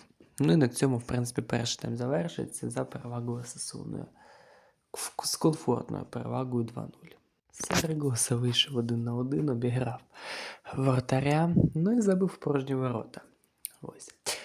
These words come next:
Так, мої любі друзі, давайте поговоримо про початок другої сорока п'яти хвилинки.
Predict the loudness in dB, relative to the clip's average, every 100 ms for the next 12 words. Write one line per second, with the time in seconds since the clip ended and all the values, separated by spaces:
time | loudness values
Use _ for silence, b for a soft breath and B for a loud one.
0 | B -4 -2 -4 -10 -6 -6 -6 -8 -10
1 | -14 -16 _ _ -14 -8 -4 -2 -2 -6
2 | -4 -2 -2 -4 -6 -4 -4 -4 -8 -8
3 | -14 -14 -16 -14 -12 -8 0 6 6 8
4 | 8 6 6 0 -2 -4 -6 -4 -4 -4
5 | -2 -2 -4 -8 -14